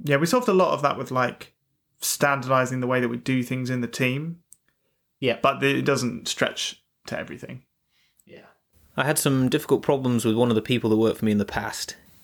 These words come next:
Speaker 2: I appreciated every time that I gave him something that I would have to spend some time with him explaining the problem and how to s-, best to solve it.
Speaker 1: Yeah.
Speaker 2: Um, and so I was, I accepted that, and that was like, "Look, uh, that's something I have to do 'cause otherwise he's never gonna learn."
Speaker 1: Mm.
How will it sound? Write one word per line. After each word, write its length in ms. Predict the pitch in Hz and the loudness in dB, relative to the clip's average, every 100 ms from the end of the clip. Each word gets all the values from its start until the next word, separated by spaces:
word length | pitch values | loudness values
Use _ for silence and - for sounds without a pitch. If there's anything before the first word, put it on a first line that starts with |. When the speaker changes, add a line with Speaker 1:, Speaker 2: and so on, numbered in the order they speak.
| _ _ 123 | _ _ -4
Speaker 2:
I 280 | 131 101 - | -2 -4 -8
appreciated 600 | - 143 139 123 110 113 | 0 2 2 2 0 0
every 160 | 110 | 0
time 180 | 110 107 | 0 -2
that 100 | 107 | -2
I 80 | 110 | -2
gave 200 | 113 110 | 0 0
him 80 | 98 | -2
something 220 | 104 98 | -6 -4
that 80 | 104 | -2
I 40 | |
would 100 | 104 | -2
have 100 | 113 | -4
to 60 | - | -4
spend 200 | - 104 | -2 0
some 140 | 101 | -2
time 300 | 98 113 110 | 0 2 2
with 100 | 101 | 0
him 60 | 98 | -6
explaining 580 | 98 - 110 101 101 95 - | -6 -2 0 0 -2 -6 -10
the 40 | |
problem 360 | - 104 101 101 | -2 -2 -2 -8
and 80 | 92 | -6
how 140 | 98 | -6
to 100 | 98 | -6
s-, 120 | 95 - | -10 -4
best 300 | 104 - - | -4 -2 -4
to 40 | |
solve 320 | - 107 110 | -2 -2 -2
it. 140 | 165 - - | -6 -8 -4
Speaker 1:
Yeah. 200 | 135 - - - - - | -4 -4 -10 -18 -20 -2
Speaker 2:
Um, 580 | 113 110 107 107 113 - _ _ - | 0 2 0 -2 -6 -10 _ _ -4
and 100 | 127 | 0
so 420 | 147 135 131 - _ _ _ _ _ _ _ _ _ _ - _ _ _ _ - - | 2 2 0 -8 _ _ _ _ _ _ _ _ _ _ -20 _ _ _ _ -14 -4
I 120 | 131 | -2
was, 120 | 123 | -2
I 120 | 123 117 | -4 -4
accepted 420 | - 143 - 95 | -4 -4 -4 -4
that, 160 | 101 110 | -4 -2
and 100 | 110 | -4
that 40 | |
was 80 | 107 | -2
like, 140 | 104 | -4
"Look, 180 | 104 104 | -4 -10
uh, 200 | 98 107 | -4 0
that's 160 | 107 - | 0 0
something 200 | 127 110 | 0 0
I 60 | 104 | 0
have 220 | 110 - | -2 -4
to 80 | 107 | -2
do 120 | 101 | 0
'cause 120 | 104 | 0
otherwise 260 | 101 98 98 | 0 2 0
he's 140 | 101 | 0
never 180 | 104 101 | -2 -2
gonna 160 | 101 104 | -8 -4
learn." 360 | 104 98 - _ 139 | -4 -4 -14 _ -6
Speaker 1:
Mm. 260 | 135 120 | -4 -4